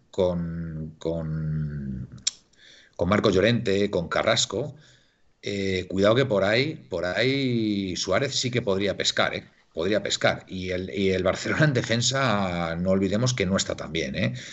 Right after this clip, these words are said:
O sea, el otro día el Granada, bueno, pues hay que, hay que a lo mejor, mm, eh, bueno, pues, eh, replicar el partido que hizo el Granada,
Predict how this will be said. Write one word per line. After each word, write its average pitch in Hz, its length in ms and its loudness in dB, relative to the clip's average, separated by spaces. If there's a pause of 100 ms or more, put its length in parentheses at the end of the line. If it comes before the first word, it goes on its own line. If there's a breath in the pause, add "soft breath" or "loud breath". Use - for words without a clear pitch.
(200 loud breath)
O - 20 -20
sea, 80 140 4
el 82 60 4
otro 90 180 2
día 98 140 8
el 98 60 6
Granada, 104 760 4
bueno, 104 200 -4
pues - 160 -6
hay 87 140 0
que, 95 400 2 (640 loud breath)
hay 95 160 -6
que 98 160 0
a 92 40 2
lo 90 80 0
mejor, 123 500 2 (180)
mm, 85 540 -6
eh, 80 340 -4
bueno, 76 500 0
pues, - 360 2
eh, 78 420 0 (500)
replicar 98 760 0 (240)
el 85 220 -6
partido 87 340 -2
que 87 60 0
hizo 87 140 0
el 87 120 4
Granada, 104 500 2